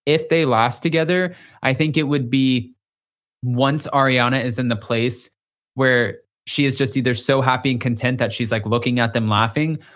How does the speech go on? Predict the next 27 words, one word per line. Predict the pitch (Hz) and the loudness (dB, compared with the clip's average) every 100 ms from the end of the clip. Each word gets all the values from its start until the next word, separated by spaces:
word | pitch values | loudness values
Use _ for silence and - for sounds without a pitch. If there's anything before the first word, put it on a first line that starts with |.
| - | -8
or | 143 147 156 | 0 2 2
if | 151 - _ _ _ _ | -2 -8 _ _ _ _
she | - 139 | -4 -2
starts | - 131 113 | 0 0 0
dating | 131 123 123 | 0 2 0
somebody | 117 120 117 113 | 0 0 2 2
new | 113 113 110 | 2 0 0
and | 107 | -2
she's | 110 | -2
really | 117 117 | 0 0
falling | 113 120 110 120 120 | 2 0 2 0 -2
for | 139 | 0
that | 135 - | 0 0
person, | 143 139 147 135 | -2 0 -2 -2
because | 113 117 | -2 -2
at | 113 110 | 0 0
that | 135 | 0
point, | - 113 104 | -2 -4 -4
she's | 113 | -2
not | 120 110 | 0 0
gonna | 110 | 0
care | 107 113 | 0 0
to | 110 | 0
be | 104 | 0
around | 104 101 | 0 0
them | 101 104 | 0 0
anyways. | 104 92 85 - | 0 -2 -8 -12